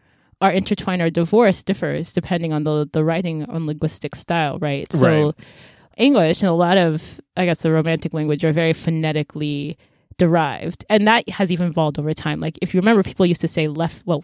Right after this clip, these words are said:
Speaker 1: we don't remember 'cause this was the eighteenth century, but people used to say <laughs> lieutenant. And the reason instead of lieutenant,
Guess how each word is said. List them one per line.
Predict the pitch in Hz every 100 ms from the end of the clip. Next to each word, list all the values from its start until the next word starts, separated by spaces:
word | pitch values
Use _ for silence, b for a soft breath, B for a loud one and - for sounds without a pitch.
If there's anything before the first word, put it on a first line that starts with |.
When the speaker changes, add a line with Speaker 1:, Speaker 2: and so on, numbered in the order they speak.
| -
Speaker 1:
we | 180
don't | 175 -
remember | 165 143 156
'cause | 180
this | 156
was | 160 -
the |
eighteenth | 156 - 151
century, | - 151 - - B B -
but | 208
people | 254 254
used | 226
to | 208
say | - 175
<laughs> |
lieutenant. | 160 170 180 - - - 139 127 -
And | 175
the |
reason | 170 190 175 160
instead | 160 - 151
of | 151
lieutenant, | 147 - 214 151 -